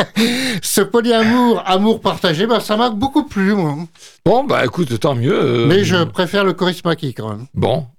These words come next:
Speaker 2: d'accord, ok.
Speaker 1: <laughs>
Speaker 2: Alors, euh, Korismaki, euh, rappelons qu'il y a, euh,
Speaker 1: Il y a un festival en ce moment, un film par semaine jusqu'à fin février.
Speaker 2: Une rétrospective, on va
Speaker 1: Oui.
Speaker 2: dire. Voilà. Allez, Jeunesse, euh, c'est le titre. Jeunesse,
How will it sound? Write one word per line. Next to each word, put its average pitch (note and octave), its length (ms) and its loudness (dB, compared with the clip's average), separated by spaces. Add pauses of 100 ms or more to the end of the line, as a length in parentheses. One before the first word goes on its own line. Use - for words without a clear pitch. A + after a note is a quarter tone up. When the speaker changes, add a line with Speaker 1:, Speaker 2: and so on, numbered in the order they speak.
(140)
Speaker 2:
d'accord, B2+ 500 0
ok. A#2+ 200 -2
Speaker 1:
<laughs> - 320 -8
Speaker 2:
Alors, E3+ 220 4
euh, E3+ 260 0
Korismaki, G3+ 600 2
euh, G3 80 2
rappelons F#3 460 0
qu'il E3+ 120 -8
y E3+ 80 2
a, E3+ 180 2
euh, D3+ 180 2
Speaker 1:
Il - 60 4
y F3 40 6
a F#3 80 4
un G3+ 80 2
festival G3 680 -2
en F3+ 100 0
ce - 120 -10
moment, F#3 380 0 (340)
un E3+ 140 0
film G3 260 -2
par E3 160 -2
semaine F3+ 280 -2
jusqu'à F3 320 -2
fin G#3 180 -4
février. F3+ 500 -2
Speaker 2:
Une B2 80 2
rétrospective, C3+ 720 -2
on A#2+ 40 0
va B2+ 60 4
Speaker 1:
Oui. E3 120 2
Speaker 2:
dire. G2+ 200 -4 (100)
Voilà. A#2 280 -2 (540)
Allez, A#3 320 4
Jeunesse, A#3+ 720 0
euh, D3+ 560 4
c'est C3+ 160 -2
le E3 80 2
titre. A#3 400 -2
Jeunesse, F#3+ 380 0